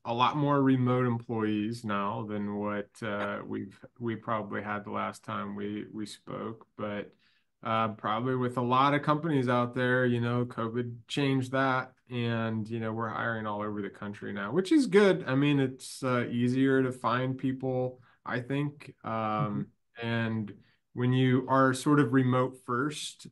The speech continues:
Speaker 1: um, it just seems to, you know, work out better sometimes, you know?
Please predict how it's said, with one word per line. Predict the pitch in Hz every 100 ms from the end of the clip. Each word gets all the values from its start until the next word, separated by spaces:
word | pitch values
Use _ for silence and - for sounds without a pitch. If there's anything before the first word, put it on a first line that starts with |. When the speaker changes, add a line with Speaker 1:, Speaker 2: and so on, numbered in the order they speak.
| -
Speaker 1:
um, | 113 117 113 110 110 107 107 - _ _ _ _ _
it | 131
just | 127 127 120 -
seems | 120 117 110 -
to, | - 113 104 98 98 _ _ _ _ _ _ _ -
you | 117
know, | 104
work | 101 98 101 -
out | 107 104 -
better | 101 92 85
sometimes, | - 110 98 - 95 98 101 -
you | 110
know? | 98 98 107